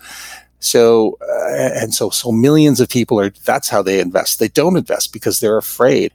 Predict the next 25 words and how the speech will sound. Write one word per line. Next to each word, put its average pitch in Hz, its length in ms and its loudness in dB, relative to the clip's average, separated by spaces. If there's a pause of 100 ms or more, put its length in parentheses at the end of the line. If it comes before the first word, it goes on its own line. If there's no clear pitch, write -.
(140)
And 101 400 0
so, - 640 -2 (320)
so - 160 -2
knowledge 131 500 2
is 127 120 0
power. 117 420 0 (480)
Uh, 107 100 -10
learning, 120 440 -2
learning 135 300 2
the 131 60 2
basics 110 520 0
will - 80 -16
f-, - 240 -14 (100)
free, - 320 -8
will 110 140 -6
free 147 340 -2
people 107 320 0
up 98 260 0
to, - 140 -8
to - 220 -8
make 104 180 -2
better 117 220 0
decisions 104 640 -2
and 90 120 -4
be, 95 200 -4